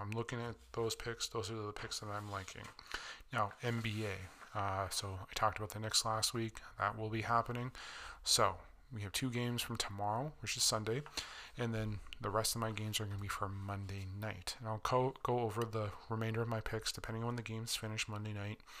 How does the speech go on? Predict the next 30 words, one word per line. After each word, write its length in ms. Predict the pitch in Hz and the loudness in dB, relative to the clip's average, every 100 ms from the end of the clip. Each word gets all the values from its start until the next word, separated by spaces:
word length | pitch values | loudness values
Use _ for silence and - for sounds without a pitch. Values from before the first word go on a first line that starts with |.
| - - - - | -6 -6 -8 0
uh, 260 | 98 92 101 113 | 0 0 -4 -10
for 300 | - 113 110 | -6 -4 -4
that. 240 | - - - | -4 -2 4
So, 360 | - 135 - - - - - - - | 6 6 4 0 -14 -14 -18 -12 -2
um, 280 | 110 104 98 95 - - 117 | 0 0 -2 -8 -12 -12 -2
going 280 | 120 117 113 | 0 2 2
on 240 | 110 110 | 2 2
to 500 | 107 113 110 110 110 104 - 208 | 0 0 0 0 0 -4 -12 -4
N 140 | 120 107 | -2 0
B 280 | 104 110 | 0 2
A, 260 | 117 120 127 110 | 2 2 0 0
we 80 | 110 | -2
got 180 | 104 - | -2 -4
the 100 | 104 | -2
Lakers 380 | 113 107 117 | -2 -2 -4
and 120 | 123 117 | -2 -4
the 40 | |
Clippers, 540 | - 117 117 113 110 - | -4 -2 -2 -2 -2 -4
Grizzlies 560 | - 104 107 107 113 113 | -6 -4 -2 -2 -2 -2
and 100 | 117 | -2
the 60 | 107 | 0
seventy-sixers. 960 | 110 107 113 110 101 - 110 107 110 - | 0 0 2 2 2 -2 -2 -2 -4 -4
Then 200 | 107 104 | -4 -2
Monday, 420 | 107 113 113 120 | -2 0 0 0
Raptors, 540 | 110 98 98 120 104 | 0 -2 0 -2 -2
Wizards, 400 | 113 104 110 110 - - - - - - | -2 -2 -2 -4 -10 -12 -12 -12 -12 -4
Utah 400 | 113 110 113 113 | -2 0 2 2
versus 360 | 113 110 117 110 | 2 0 0 0
the 80 | |
Mavs, 520 | 120 104 104 104 101 | 0 0 0 0 -2